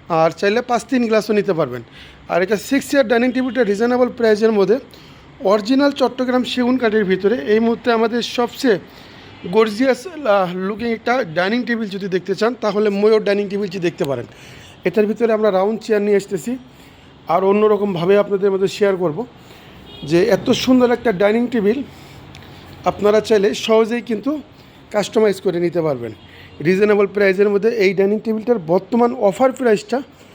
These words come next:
আপনাদের মাঝে আমরা আজকে শেয়ার করব, এবং পাশাপাশি আমাদের শোরুমটার লোকেশন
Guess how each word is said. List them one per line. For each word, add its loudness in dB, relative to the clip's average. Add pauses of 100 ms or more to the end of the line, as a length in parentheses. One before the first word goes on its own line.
(260)
আপনাদের 0
মাঝে 2
আমরা 0
আজকে -4
শেয়ার 0
করব, -2 (420)
এবং 0
পাশাপাশি 0
আমাদের 0
শোরুমটার 0
লোকেশন 2